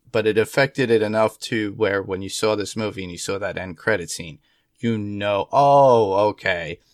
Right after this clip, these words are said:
that was supposed to be so-and-so's first appearance within the M C U." And, you know, it's already been done because of Falcon and the Winter Soldier.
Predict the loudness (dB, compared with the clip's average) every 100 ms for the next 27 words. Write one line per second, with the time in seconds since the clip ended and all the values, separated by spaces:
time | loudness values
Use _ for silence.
0 | _ _ _ _ -6 -6 -8 -14 -10 -8
1 | -8 -8 -10 -10 -6 -6 -6 -8 -6 -6
2 | -6 -10 -16 -20 _ _ _ _ -12 -2
3 | 0 0 -6 -4 -4 -2 -4 -10 -6 -6
4 | -6 -8 -10 -12 -10 -10 -10 -10 -8 -8
5 | -10 -18 _ _ _ _ _ _ _ -8
6 | -6 -6 -8 -10 -14 -16 _ _ _ _
7 | _ -10 -8 -8 -12 _ -20 -20 _ -20
8 | -20 -20 -18 -12 -8 -2 -2 -2 -8 -12
9 | -4 0 0 -2 -6 -12 -18 _ _ -14
10 | -14 -6 -6 -6 -6 -6 -6 -10 -10 -12
11 | -10 -12 -12 -14 -14 -14 -10 -10 -12 -16
12 | -20